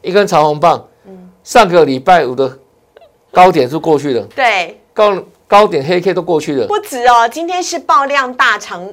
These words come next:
Speaker 2: 大红 K。
Speaker 1: 是。
Speaker 2: 嗯。
Speaker 1: 啊，所以这样股票有没有，就是能够后续呢，挑战前波的高点，
Speaker 2: 嗯。
Speaker 1: 哦，一七五的位置。
Speaker 2: 好，另外我们来看到是，虽然它列为处置股，但是依旧很强势的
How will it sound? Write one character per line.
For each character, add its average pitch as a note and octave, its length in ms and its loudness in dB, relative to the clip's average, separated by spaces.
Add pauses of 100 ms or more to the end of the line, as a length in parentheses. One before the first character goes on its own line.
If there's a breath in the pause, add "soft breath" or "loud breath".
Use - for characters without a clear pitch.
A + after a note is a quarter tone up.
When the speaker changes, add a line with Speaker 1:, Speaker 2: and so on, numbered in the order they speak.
Speaker 2:
大 A#3+ 160 0
红 F#3+ 280 -10
K。 F3 420 -6
Speaker 1:
是。 F3 300 0
Speaker 2:
嗯。 G3 300 -14
Speaker 1:
啊， - 100 0
所 B3+ 120 2
以 G#3+ 60 6
这 C4+ 140 2
样 G3+ 140 0
股 C#3 160 -4
票 F3+ 160 2
有 D3 60 0
没 C#3 60 -2
有， C3+ 100 -2
就 G3+ 160 -2
是 G3+ 100 -6 (140)
能 E3 120 -4
够 F#3+ 260 -4
后 G3+ 240 2
续 F#3+ 180 -4
呢， D3+ 200 2 (580 soft breath)
挑 D#3 240 2
战 F#3+ 260 2
前 D3+ 180 -2
波 E3+ 120 0
的 E3 80 2
高 D3+ 240 0
点， A#2+ 240 -6
Speaker 2:
嗯。 A3+ 80 -14
Speaker 1:
哦， A#2+ 180 -6
一 F3+ 140 -8
七 F3 160 -8
五 C3+ 80 0
的 B2 80 2
位 C#3 160 2
置。 A2 200 -16 (120)
Speaker 2:
好， F#3+ 280 -4 (260 soft breath)
另 G#4 100 -4
外 A4+ 100 0
我 F#4+ 60 -4
们 C#4 80 -6
来 B3+ 100 -4
看 D#4+ 180 -12
到 D#4 160 0
是， C#4+ 220 -10
虽 D4 160 -10
然 C4 160 -6
它 C4 160 -6
列 C4 180 -6
为 G#3 140 -6
处 F#3+ 240 -12
置 C4 240 -10
股， G3+ 160 -10
但 A#3+ 180 -8
是 B3+ 140 -16
依 A#3+ 160 -14
旧 B3 160 -8
很 E3+ 220 -16
强 E3+ 260 -12
势 B3 240 -12
的 A3+ 80 -6